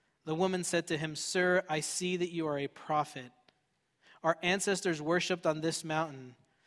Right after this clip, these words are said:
but you say that the place where people must worship is in Jerusalem." Again, the difference between Samaritans and Jews.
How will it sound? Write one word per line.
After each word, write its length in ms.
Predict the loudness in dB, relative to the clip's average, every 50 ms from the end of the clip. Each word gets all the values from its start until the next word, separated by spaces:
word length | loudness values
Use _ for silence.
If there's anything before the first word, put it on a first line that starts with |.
| _ _ -8
but 100 | -6 -4
you 180 | -2 0 0 0
say 200 | 2 2 2 2
that 160 | 2 0 -2
the 80 | -4
place 460 | -10 -4 0 2 4 4 4 2 0 -2
where 140 | -4 -4
people 360 | -4 -4 -4 -4 -2 -2 -4 -2
must 220 | -2 -4 -4 -4
worship 380 | -2 -2 -2 -2 -4 -6 -6 -6
is 120 | -8 -8
in 80 | -8 -8
Jerusalem." 600 | -6 -6 -4 -4 -4 -4 -6 -6 -8 -8 -8 -10
Again, 300 | -8 -6 -4 -4 -4 -4
the 100 | -6 -8
difference 340 | -8 -8 -8 -6 -8 -10 -10
between 260 | -10 -12 -12 -12 -12
Samaritans 600 | -12 -12 -12 -10 -8 -8 -10 -10 -10 -12 -12 -14
and 100 | -14 -14
Jews. 380 | -12 -10 -10 -10 -10 -10 -12